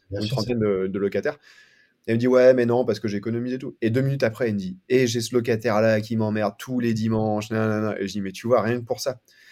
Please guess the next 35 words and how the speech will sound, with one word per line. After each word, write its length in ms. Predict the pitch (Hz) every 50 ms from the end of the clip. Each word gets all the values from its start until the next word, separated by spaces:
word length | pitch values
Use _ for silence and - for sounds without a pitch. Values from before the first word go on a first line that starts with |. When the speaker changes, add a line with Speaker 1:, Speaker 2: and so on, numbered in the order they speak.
| - - _ _ _
Speaker 2:
Elle 60 | 95
dit, « 60 | 110 127
Oui, 160 | 165 185 180
mais, 180 | 160 135 135 135
euh, 80 | 117
si 140 | 117 - 123
je 40 | 117
délègue, 200 | 120 120 151 -
ça 100 | - 110
va 80 | 104 107
me 60 | 110
coûter 200 | 110 110 113 147
cinq 140 | - 110 98
cents 140 | - 113
balles 160 | 117 127 123 -
par, 160 | 113 107 107
euh, 100 | 104 95
par 140 | - 101 120
mois. » 200 | 127 113 113 - _ _ _ _ _ _
Ouais, 140 | 110 123 127 113
Speaker 1:
Oui. 60 | 131
Speaker 2:
d'accord, 300 | 135 131 - 143 107 101
mais 240 | 104 101 92 - - _ _ _
est-ce 160 | 113 120 127
Speaker 1:
Bien 120 | - 143 143
Speaker 2:
que, 60 | 143
Speaker 1:
sûr. 220 | 135 117 107 104 101
Speaker 2:
euh, 260 | 98 98 98 98 98
ma-, 180 | 95 101 107 110 113 110 110 - - - -
là, 120 | 117 120 120
au 60 | 120
point 180 | 107 - 113 107
où 80 | 101
t'en 160 | 98 110 107 123
es, 140 | 160 -